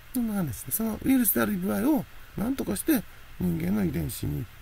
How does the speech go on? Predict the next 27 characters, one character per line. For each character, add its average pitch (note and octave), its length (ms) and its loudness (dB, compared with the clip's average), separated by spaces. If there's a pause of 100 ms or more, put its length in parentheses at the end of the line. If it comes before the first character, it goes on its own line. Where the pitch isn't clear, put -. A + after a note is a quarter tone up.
(360)
し - 120 -4
て A3 140 4
い F#3+ 60 2
け A#3+ 120 4
な F3+ 120 4
い - 60 0
か C4+ 140 4
っ D4+ 40 4
て - 140 -4
い F#3 40 4
う、 D3+ 100 -2 (400)
そ E4+ 100 0
の E4+ 220 6
実 B3+ 260 6
験 C4+ 140 4
や G3 100 4
っ - 20 -4
た - 120 -6
か - 140 -10
ら。 F#3+ 80 -4 (580)
だ C#4 80 4
か B3 60 4
ら G#3+ 60 4
ジ B3+ 100 8
ュ E4 40 12
リ C#4+ 100 12 (220)
も C#4+ 300 8